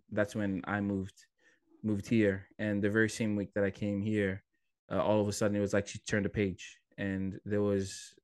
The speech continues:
she could start walking. She could do things her, her own, like, ba-, basic things. Um, and, uh, and then we had to pack, pack everything.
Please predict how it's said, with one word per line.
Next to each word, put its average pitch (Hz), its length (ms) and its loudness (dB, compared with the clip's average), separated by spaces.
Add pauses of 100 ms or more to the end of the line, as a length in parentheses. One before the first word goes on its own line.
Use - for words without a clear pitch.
(100)
she - 140 -4
could - 140 -12
start 101 220 4
walking. 101 460 0 (420)
She - 140 -10
could 104 160 -2
do 107 440 2 (100)
things 101 420 0
her, 104 200 0
her 104 180 -4
own, 104 400 -2 (160)
like, 92 280 -4 (1040)
ba-, 120 420 -2 (120)
basic 104 340 0
things. 95 340 -6 (580)
Um, 98 440 -2 (120)
and, 98 480 -2 (260)
uh, 95 240 -4
and 101 180 0
then 98 320 2
we 98 80 2
had 95 140 0
to - 60 -4
pack, - 340 -4 (240)
pack 104 200 -2
everything. 95 440 -2